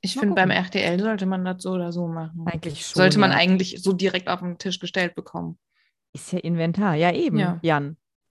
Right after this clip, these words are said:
Speaker 2: falls du zuhörst.
Speaker 1: Aber wo waren wir? Take Me Out, Boys, Boys,
Speaker 2: <laughs>
Speaker 1: Boys. Eine neue Ausgabe, nachdem das Anfang des Jahres schon mal lief. Ähm, mit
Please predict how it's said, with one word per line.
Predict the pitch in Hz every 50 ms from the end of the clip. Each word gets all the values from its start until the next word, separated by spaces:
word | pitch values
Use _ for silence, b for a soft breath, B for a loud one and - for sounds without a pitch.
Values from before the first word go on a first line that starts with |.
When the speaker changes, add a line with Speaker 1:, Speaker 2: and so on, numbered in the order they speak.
| _
Speaker 2:
falls | - 180 170 -
du | -
zuhörst. | 160 - - 175 165 156 151 147 139 147 156 - _ _ _ _ _ _ _ _
Speaker 1:
Aber | - 226 233 277 269 240
wo | 226 233 202
waren | 208 226 247 254 233 202 175
wir? | 170 175 175 180 196 190
Take | - 247 262 277 - 254
Me | 240 254 - - -
Out, | 285 285 - -
Boys, | - 202 208 247 220 233 294
Boys, | - 202 214 214 - 214
Speaker 2:
<laughs> | - 220
Speaker 1:
Boys. | 190 196 202 240 311 381 440 427 - -
Eine | - 220 220 220
neue | 220 214 214 247 285 277 - -
Ausgabe, | 214 226 226 - - 247 247 247
nachdem | 240 220 214 220 - 214 214 208
das | 208 208 - - _ -
Anfang | - 220 247 302 330 - 302 285 277
des | 262 -
Jahres | - 226 233 233 240 240 -
schon | - - 247 247
mal | 247 247 247
lief. | 254 269 302 392 427 - B B B B B B B B B _
Ähm, | - 233 240 247 247 240 240 240 240 - -
mit | 220 269 330 - -